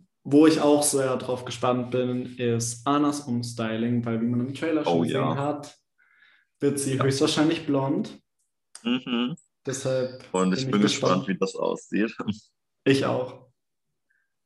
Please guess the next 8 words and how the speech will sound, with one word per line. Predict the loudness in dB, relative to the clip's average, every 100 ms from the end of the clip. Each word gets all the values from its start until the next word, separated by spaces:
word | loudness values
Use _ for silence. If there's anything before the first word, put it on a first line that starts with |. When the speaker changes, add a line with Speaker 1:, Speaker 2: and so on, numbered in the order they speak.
| _ _
Speaker 2:
Ich | -6 -2
bin | 0 0
auch | 0
sehr | 2 0
gespannt | 2 -4 -4 -4 -2 -6 -4
auf | -4 -4
Mareikes | -6 -4 -2 -2 -2 -4 -10 -8
Umstyling, | -10 -10 -6 -2 0 0 -2